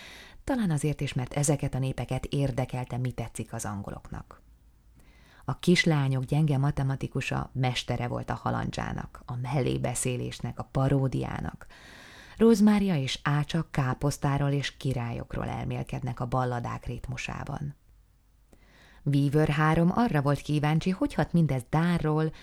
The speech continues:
tajlandiról s az egyéb nyelvekről visszafordítva angolra. E célból, mint Eberle a latinistákból, egy jeles társaságot állított össze.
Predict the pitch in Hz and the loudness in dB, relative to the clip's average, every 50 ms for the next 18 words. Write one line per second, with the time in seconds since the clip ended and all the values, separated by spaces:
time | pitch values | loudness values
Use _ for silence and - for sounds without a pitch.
0 | - - - - - 139 131 131 139 143 143 143 147 139 147 139 143 143 147 151 | -20 -20 -12 -4 -2 0 2 2 2 4 4 4 4 4 2 2 2 0 0 -2
1 | 151 - - - - - 151 139 131 - 147 147 131 143 139 131 139 139 139 135 | -2 -6 -12 -18 -6 -4 -2 -2 0 2 0 2 2 2 0 2 2 2 2 2
2 | 131 139 127 - - 127 120 123 123 131 123 - - 143 143 - - 160 156 143 | 2 0 0 -2 -2 -4 -2 -2 -2 -4 -4 -2 -2 -2 -2 0 0 -2 0 0
3 | 160 156 - - 151 - - 135 123 120 120 120 120 120 117 - 123 - - - | -2 -2 -2 -4 -2 -2 -2 -2 -2 -2 -4 -6 -8 -8 -8 -8 -8 -8 -8 -12
4 | _ _ _ _ _ - - _ _ _ _ _ - - - - - - - - | _ _ _ _ _ -20 -20 _ _ _ _ _ -20 -20 -18 -20 -20 -20 -20 -8
5 | - 135 147 160 - - - 123 120 123 120 - 131 131 143 156 143 135 131 131 | -2 -2 -2 -2 -2 -2 -2 -2 -2 -2 -2 0 0 0 2 2 2 0 0 -2
6 | - - 175 170 143 143 131 123 127 120 120 123 135 156 - 160 143 143 135 - | 0 0 2 2 2 2 0 0 -2 -4 -2 -2 -2 0 0 2 2 2 0 0
7 | - 135 131 131 123 120 135 139 135 139 - - - - - - - 156 143 139 | -2 -2 -2 -2 -2 0 0 0 0 -2 -6 -12 -20 -20 -10 -4 -2 -2 0 2
8 | 196 226 202 143 123 - - - 139 127 127 - - 120 - 127 120 120 127 127 | 2 2 2 0 -4 -4 -2 0 0 0 0 -2 -4 -4 -2 -2 -2 -2 -4 -4
9 | - 120 120 120 117 120 - - 120 - - - - - - - - - - - | -4 -6 -6 -6 -8 -6 -6 -6 -8 -6 -8 -10 -10 -8 -8 -8 -8 -8 -10 -10